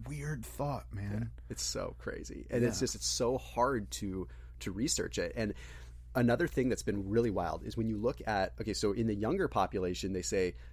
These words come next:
Speaker 2: gut diversity is important. And it's very clear for them to say that. Again, I, they say that as a blanket statement, and they're very clear on that. Like, "We don't know which strains are good, so let's just say have an equal amount of all, and you have the best chance of success."
Speaker 1: Sure.
Speaker 2: <laughs> Um,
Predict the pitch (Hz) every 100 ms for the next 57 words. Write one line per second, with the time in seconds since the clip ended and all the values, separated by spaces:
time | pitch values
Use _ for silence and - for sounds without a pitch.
0 | - 113 120 120 104 98 90 104 87 85
1 | - 82 80 - 110 117 123 - 151 175
2 | - 147 123 123 - 107 101 98 - 104
3 | 107 92 92 92 95 85 - - 95 -
4 | 139 143 135 143 117 113 110 113 - 104
5 | 101 - 98 95 104 104 - 113 90 78
6 | 65 95 - - - - 120 170 160 143
7 | 139 - 139 123 117 107 95 - 98 -
8 | 117 - 104 98 - - - - - -
9 | - - - 135 123 156 156 135 110 104
10 | 101 - 117 139 - 104 101 95 98 98
11 | - 98 - - - - 113 - - -
12 | 131 107 76 - 113